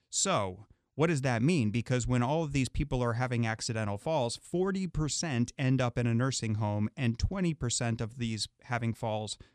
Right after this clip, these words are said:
never walk again. So, you know, this is exactly why at Keystone Elder Law, I'm telling people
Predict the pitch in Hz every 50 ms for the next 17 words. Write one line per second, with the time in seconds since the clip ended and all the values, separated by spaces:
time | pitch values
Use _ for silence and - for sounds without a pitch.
0 | _ _ - 127 120 123 127 123 127 120 113 117 117 113 107 - 110 98 92 101
1 | 95 92 87 87 90 - _ _ _ _ _ _ _ _ _ _ _ _ _ _
2 | - - - 143 131 127 123 123 113 110 - - - _ _ _ _ _ _ _
3 | - 156 139 117 113 113 117 170 190 - 175 147 123 127 120 117 110 107 127 131
4 | 143 135 - 139 127 120 110 113 117 117 113 113 110 110 - - - 127 117 -
5 | 123 113 110 117 135 131 127 120 113 113 107 107 104 - 120 113 110 - - -
6 | 180 185 180 160 139 123 - - 123 - - 110 104 107 107 101